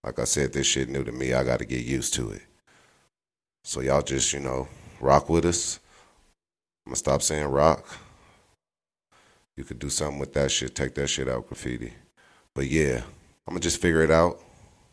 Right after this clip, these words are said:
I ain't about to take up all the time in the world. So, uh,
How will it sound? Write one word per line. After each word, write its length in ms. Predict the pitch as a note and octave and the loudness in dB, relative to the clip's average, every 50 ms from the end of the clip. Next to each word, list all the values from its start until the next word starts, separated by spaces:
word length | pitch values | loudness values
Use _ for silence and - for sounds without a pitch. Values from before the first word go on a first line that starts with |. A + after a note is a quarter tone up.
| _ _ _ | _ _ _
I 140 | C#2+ C#2 C#2+ | -8 -6 -6
ain't 80 | C#2 | -4
about 160 | B1 C#2 C#2+ - | -2 -2 -2 -2
to 80 | C#2 | -2
take 240 | - - C#2+ C#2 - | -2 -2 -2 -2 -2
up 160 | C#2+ C#2 - | -4 -2 0
all 120 | C#2+ C#2+ C#2 | 0 0 0
the 80 | C#2 | 0
time 280 | - - D#2 D2 C#2+ C#2+ | -2 -2 -2 -2 -2 -4
in 60 | C#2 | -6
the 80 | C2+ C2 | -6 -4
world. 460 | C2 C#2+ D2+ D2+ D2 C#2+ C2+ C2+ - - - - _ _ _ _ _ _ _ _ _ _ _ _ _ _ _ _ _ _ _ _ _ _ _ _ _ _ _ _ | -2 0 0 2 2 0 0 -2 -4 -10 -20 -20 _ _ _ _ _ _ _ _ _ _ _ _ _ _ _ _ _ _ _ _ _ _ _ _ _ _ _ _
So, 260 | - - C2+ C2+ C2+ C#2 | -8 -6 -4 -4 -2 -2
uh, 420 | C#2 C#2 C2+ C2 B1+ B1 A#1+ A#1+ | -2 -2 -2 -2 -4 -4 -6 -8